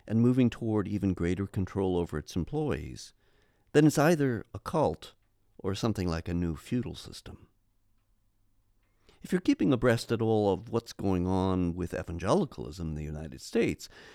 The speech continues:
you've probably heard the terms Christian nationalism and theocracy bandied about. The worry is that evangelicals want to turn the U S into a Christian state. If that's truly the case, then it's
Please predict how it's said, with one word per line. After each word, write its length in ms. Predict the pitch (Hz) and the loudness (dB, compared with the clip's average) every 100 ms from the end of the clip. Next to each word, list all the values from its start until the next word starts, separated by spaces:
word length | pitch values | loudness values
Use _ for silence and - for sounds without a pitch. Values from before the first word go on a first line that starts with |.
| - | -4
you've 220 | 156 156 | -4 0
probably 380 | 185 180 156 123 | 2 4 4 2
heard 300 | 135 127 120 | 2 0 0
the 100 | 113 | -4
terms 600 | - 117 110 107 - - | -2 0 2 2 0 -10
Christian 640 | - - 113 - - 95 87 | -12 -10 -10 -8 -4 -2 0
nationalism 920 | 90 101 - 90 78 64 76 65 76 | 0 -2 -6 -6 -6 -8 -10 -10 -10
and 180 | 80 85 | -12 -10
theocracy 680 | - - 113 - 80 - 69 | -10 -6 -8 -10 -14 -10 -12
bandied 440 | 80 80 - - - | -12 -14 -14 -14 -14
about. 340 | - - - _ _ _ _ _ _ _ _ _ _ _ - - - | -12 -12 -14 _ _ _ _ _ _ _ _ _ _ _ -20 -14 4
The 80 | 156 | 6
worry 460 | 160 165 151 107 | 8 8 6 4
is 140 | 104 90 | 2 0
that 160 | 110 | 0
evangelicals 600 | 104 113 110 104 101 98 101 | 2 2 4 4 2 -4 -2
want 220 | 98 101 | -2 -2
to 80 | - | -6
turn 360 | - 110 107 | -4 0 0
the 80 | 98 | 0
U 200 | 98 90 | -2 0
S 200 | 87 - | -2 -2
into 220 | 80 - | -6 -6
a 40 | 71 | -10
Christian 480 | - 85 - 78 69 | -8 -10 -8 -12 -12
state. 500 | - 147 127 - - _ _ _ _ _ _ _ _ _ _ _ - | -6 -4 -4 -8 -20 _ _ _ _ _ _ _ _ _ _ _ -12
If 120 | 139 | 0
that's 220 | 202 220 | 2 2
truly 340 | - 180 160 113 | 0 2 2 2
the 120 | - | -2
case, 640 | 190 190 85 87 - - - | 0 0 0 -4 -10 -12 -10
then 300 | 117 110 113 | -6 -2 0
it's 580 | 113 110 - - - - | -2 -4 -10 -12 -12 -14